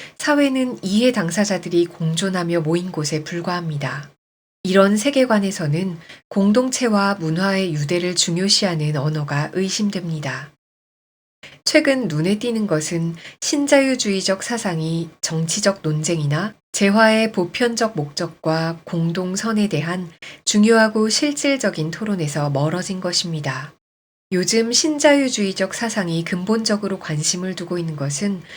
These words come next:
효율적인 시장 관리와 정부 통제의 최소화입니다. 그러나 경제의 주된 목적을 이익에 두는 한 지구의 자원은 모두를 위한 것이며 몇몇 소수를 위한 것이 아니라는 사실을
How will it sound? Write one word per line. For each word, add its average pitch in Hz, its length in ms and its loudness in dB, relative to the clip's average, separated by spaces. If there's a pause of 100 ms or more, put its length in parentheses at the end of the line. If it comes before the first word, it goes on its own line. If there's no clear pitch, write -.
(260)
효율적인 247 680 2
시장 240 380 0
관리와 160 560 0 (280)
정부 185 480 -2
통제의 170 600 -2
최소화입니다. 160 1000 -2 (920)
그러나 202 560 4
경제의 202 680 2
주된 196 380 -2
목적을 165 540 -2
이익에 190 500 -4
두는 147 280 -2
한 185 280 -4 (400)
지구의 240 520 6
자원은 165 680 -2
모두를 208 500 0
위한 165 300 -4
것이며 151 600 -2 (360)
몇몇 170 420 2
소수를 285 540 0
위한 170 280 0
것이 165 300 -2
아니라는 180 540 -2
사실을 160 600 -2